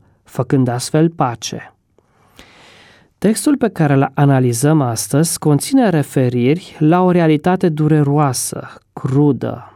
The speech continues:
ce a fost rezolvată de Isus, și anume starea de vrășmășie dintre oameni, susținută sau produsă de legea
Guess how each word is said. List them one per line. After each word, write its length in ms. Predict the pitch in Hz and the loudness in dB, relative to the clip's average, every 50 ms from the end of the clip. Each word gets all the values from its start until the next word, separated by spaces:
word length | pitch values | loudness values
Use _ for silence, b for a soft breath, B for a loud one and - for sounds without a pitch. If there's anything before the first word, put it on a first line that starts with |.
| - | -16
ce 140 | - - - | -8 -4 -4
a 60 | 135 | -2
fost 240 | 120 - 175 165 131 | -2 0 -2 -2 0
rezolvată 580 | 135 127 127 120 139 143 143 143 139 127 - 127 | 0 -2 0 0 0 0 0 0 0 -2 -2 -2
de 160 | 120 139 135 | 0 2 2
Isus, 480 | 143 151 - - 190 160 131 - - - B B B B B B B B | 0 0 -2 -2 -2 -2 -2 -4 -8 -16 B B B B B B B B
și 180 | B - - 175 | B -6 -2 0
anume 300 | 160 165 190 220 220 202 | 0 2 2 2 2 0
starea 500 | 170 - - - - 185 196 202 196 190 | 0 -2 -4 -4 -2 0 0 0 0 0
de 140 | 165 165 165 | 0 0 0
vrășmășie 960 | 151 143 147 151 151 139 - - - 151 147 139 - - - 190 226 220 170 | 0 0 0 2 2 0 -2 -2 0 0 0 0 0 0 0 2 2 2 2
dintre 340 | 143 135 131 127 - 139 | 2 0 0 0 -2 -4
oameni, 640 | 131 123 123 127 117 117 117 120 123 139 165 165 - - _ _ | -4 -4 -4 -4 -4 -2 -2 -2 0 0 -2 -4 -6 -12 _ _
susținută 640 | - - - 147 - - - 143 156 202 226 240 | -8 -4 -4 -4 -4 -2 -2 0 0 0 0 -2
sau 220 | 196 165 - 156 139 | -2 -2 -2 -4 -4
produsă 560 | - - 147 135 131 131 226 254 240 - 151 | -4 -2 -2 -2 0 0 0 0 0 0 -2
de 140 | 127 123 127 | -2 -2 0
legea 420 | 123 131 135 135 143 147 139 131 | 0 0 0 2 0 0 -2 -2